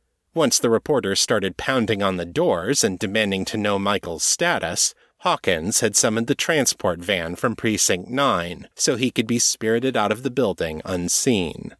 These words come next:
The men who had just finished beating the stuffing out of Michael were two of Hawkins' trusted cronies. Michael had never liked them,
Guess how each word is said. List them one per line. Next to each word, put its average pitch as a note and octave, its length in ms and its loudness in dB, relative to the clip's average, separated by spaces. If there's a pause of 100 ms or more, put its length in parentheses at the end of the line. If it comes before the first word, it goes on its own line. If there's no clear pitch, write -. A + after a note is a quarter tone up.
(880)
The G3 120 2
men G#3+ 220 2
who C#3+ 100 2
had A3+ 140 2
just - 260 2
finished G2+ 480 2
beating F2 320 0
the F2 80 -2
stuffing G2 520 0
out F2 120 -2
of E2+ 120 -4
Michael A2 520 0 (100)
were B2+ 140 0
two D3+ 240 -2
of E3 80 -2
Hawkins' G2+ 560 0
trusted G2 480 -4
cronies. G#2+ 720 -2 (600)
Michael E3 300 0
had G2+ 220 -2
never A2+ 320 2
liked A2+ 360 0
them, D#2 340 -6